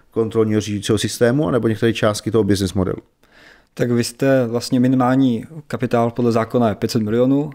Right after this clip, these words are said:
Speaker 2: a pro založení banky vy jste, myslím, začínali s představou jedna celá dva miliardy, pak
Speaker 1: Hmm.
Speaker 2: vás posunula Č N B na jedna celá osm,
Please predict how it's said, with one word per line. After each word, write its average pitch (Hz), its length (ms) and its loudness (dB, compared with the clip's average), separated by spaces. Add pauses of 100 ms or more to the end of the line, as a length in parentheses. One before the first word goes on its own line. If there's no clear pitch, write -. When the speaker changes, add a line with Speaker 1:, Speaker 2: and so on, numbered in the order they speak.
Speaker 2:
a 110 320 0
pro 110 360 0
založení 117 400 2
banky 123 360 0
vy 123 100 -2
jste, - 160 0
myslím, 123 240 2
začínali 120 360 0
s - 20 -4
představou - 460 0
jedna 117 180 0
celá 117 200 0
dva 107 140 0
miliardy, 123 420 0
pak 120 140 0
Speaker 1:
Hmm. 120 60 2
Speaker 2:
vás 113 160 0
posunula 113 460 -2
Č 117 140 -4
N 113 120 2
B 113 140 0
na 110 100 2
jedna 107 160 -2
celá 110 300 0
osm, 127 320 -2